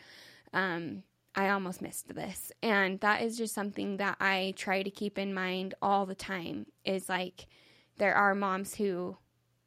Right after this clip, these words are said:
do leave their families too soon and don't get to see all of these moments or experience all of these things. And rather than wish it away, I think it's so important for us as moms to remember, um, how special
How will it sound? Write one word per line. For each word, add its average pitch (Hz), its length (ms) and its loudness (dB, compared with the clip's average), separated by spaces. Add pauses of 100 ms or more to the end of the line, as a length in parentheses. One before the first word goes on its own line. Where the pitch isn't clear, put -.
(160)
do 214 320 2 (180)
leave 190 240 -4
their 190 140 -2
families 180 460 -6
too 202 200 -6
soon 196 560 -8 (360)
and 202 140 -2
don't 202 260 0
get - 180 -2
to 196 140 -6
see 180 640 -8 (520)
all 185 200 6
of 190 120 -2
these 190 180 -4
moments 190 520 -4
or - 120 -2
experience 175 680 -6
all 170 180 -2
of 190 100 -8
these - 200 -8
things. 185 600 -6
And 175 480 -6 (180)
rather 196 380 2
than 190 200 -2
wish 190 220 -2
it 196 100 -2
away, 180 760 -4 (380)
I 196 120 -2
think 190 180 -2
it's - 180 -4
so 190 200 2
important 185 460 -2
for 175 120 -2
us 175 160 -4
as 180 120 -8
moms 180 340 -4
to 208 120 -6
remember, 175 600 -4 (520)
um, 190 420 -4 (300)
how 196 200 0
special 175 760 -2